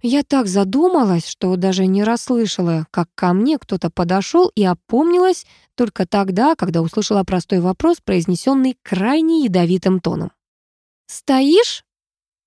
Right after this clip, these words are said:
Даже оборачиваться не стоило, чтобы понять, кто же притаился за моей спиной. «Амалия, ты в курсе, что тебе для того, чтобы источать яд, даже не нужно использовать зубы?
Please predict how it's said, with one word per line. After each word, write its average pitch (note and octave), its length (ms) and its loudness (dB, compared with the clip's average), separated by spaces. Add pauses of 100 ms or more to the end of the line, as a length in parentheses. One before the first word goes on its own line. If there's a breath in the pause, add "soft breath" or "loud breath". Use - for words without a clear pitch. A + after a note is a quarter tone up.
(160)
Даже F3 280 0
оборачиваться F#3+ 680 -2
не F3+ 100 0
стоило, E3+ 380 -2
чтобы F3+ 260 -4
понять, A3+ 420 0 (300 soft breath)
кто C4 460 2
же D4 100 2
притаился G#3 600 0
за F#3+ 100 0
моей F3+ 320 2
спиной. F3+ 440 -2 (800)
«Амалия, C#4 400 2
ты D#4 120 0
в - 80 -8
курсе, G4+ 320 0
что G#3+ 160 -2
тебе A3+ 260 -2
для A#3 160 0
того, A#3 240 -2
чтобы A3 300 -2
источать A3+ 500 -2
яд, B3 360 2
даже G3 260 0
не A#3 120 0
нужно C4+ 300 0
использовать C4 540 -2
зубы? F#3+ 400 -2